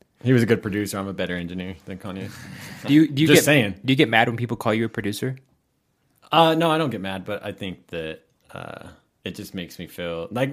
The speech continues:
Speaker 1: I don't get really sad about it either, 'cause I know I don't really have time to dig into all that yet. But I feel like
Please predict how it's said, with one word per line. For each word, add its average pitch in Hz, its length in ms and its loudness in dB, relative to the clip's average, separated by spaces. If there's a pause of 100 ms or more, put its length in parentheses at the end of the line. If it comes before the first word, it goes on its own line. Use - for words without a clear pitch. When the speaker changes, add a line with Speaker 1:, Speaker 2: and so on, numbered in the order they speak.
Speaker 1:
I 160 100 -2
don't 156 140 0
get 127 120 -8
really 120 240 -6
sad 113 240 -8
about 131 180 0
it 113 80 -6
either, 139 220 -4
'cause - 140 -12
I - 20 -6
know 107 140 -8
I - 20 -6
don't 110 160 -8
really 110 140 -8
have 101 120 -8
time 104 280 -8
to 123 80 -10 (340)
dig 120 180 -6
into 139 180 -6
all 143 120 -2
that 147 180 -8
yet. 151 320 -8 (520)
But 104 380 -6 (500)
I 110 100 -2
feel 117 280 -4
like 104 500 -4